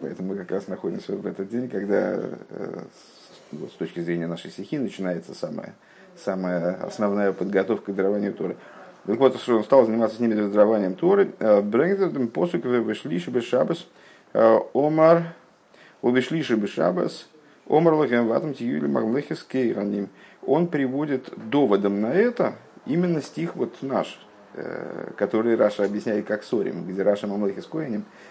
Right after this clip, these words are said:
объясняет как Сорим. Э, на третий, на третий д-, э, день после субботы он им сказал, э, «А вы будете мне, э, царством Кеаним», в смысле Сорим. Э,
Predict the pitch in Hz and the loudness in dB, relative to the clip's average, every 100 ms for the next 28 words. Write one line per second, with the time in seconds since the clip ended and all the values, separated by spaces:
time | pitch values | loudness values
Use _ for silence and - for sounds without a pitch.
0 | - 98 107 123 113 113 117 - 120 92 | -6 -4 -2 0 0 0 -2 0 2 2
1 | - - - - - 92 98 107 113 156 | 0 -10 -20 -14 -2 0 2 2 2 4
2 | 127 - 104 107 107 113 135 113 101 95 | 2 2 -2 0 2 2 2 2 0 -4
3 | 101 - - 95 110 101 101 92 90 107 | -6 -4 -4 -2 0 -2 -2 -6 -6 -4
4 | 175 214 196 139 156 117 - 104 117 160 | 0 0 0 -2 -4 -6 -6 -4 -2 -4
5 | 160 - - _ - 87 98 - 104 110 | -6 -16 -20 _ -6 0 2 4 4 4
6 | 156 131 143 117 104 107 117 131 - _ | 2 -2 -6 -4 -2 0 0 -2 -8 _
7 | - - - 107 113 - 120 113 101 95 | -20 -18 -12 -10 -6 -2 -2 -2 -8 -6
8 | - 101 98 139 180 - 123 123 - - | -2 -2 0 -2 -2 -4 -2 -2 -4 0
9 | 117 76 - - - - - - 107 107 | 2 2 -2 -14 -20 -20 -2 8 12 12